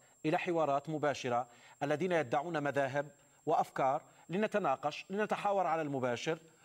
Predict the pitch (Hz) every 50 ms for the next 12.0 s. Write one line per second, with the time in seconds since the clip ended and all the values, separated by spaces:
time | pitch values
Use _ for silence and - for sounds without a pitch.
0 | - - - 135 143 156 175 220 240 202 220 214 208 208 - - 165 185 208 -
1 | - 196 190 185 170 - - - - 185 180 165 151 135 - - 160 214 226 202
2 | - - 175 - 196 226 262 - - - - - _ _ _ - - 277 285 269
3 | 220 151 135 123 - - - _ _ _ _ _ _ _ _ - - 220 254 240
4 | 208 208 190 190 175 170 160 151 151 - - - _ _ _ _ _ _ _ _
5 | - 160 180 - 220 226 214 - 233 226 208 208 214 208 190 185 190 190 180 175
6 | - - - 170 202 220 208 165 151 - 147 127 127 - - - _ _ _ _
7 | _ _ _ _ _ _ _ _ _ - 147 151 - 196 185 185 180 180 - -
8 | 165 165 160 156 156 151 147 - - - - - - 147 180 226 240 233 - 233
9 | 254 190 220 202 190 190 - - 175 170 165 160 - - 151 151 - 156 160 156
10 | - - - 247 247 190 139 113 - - - _ _ _ _ - 139 151 185 202
11 | 196 190 - - 165 - - 170 160 156 147 - 175 180 185 190 185 185 185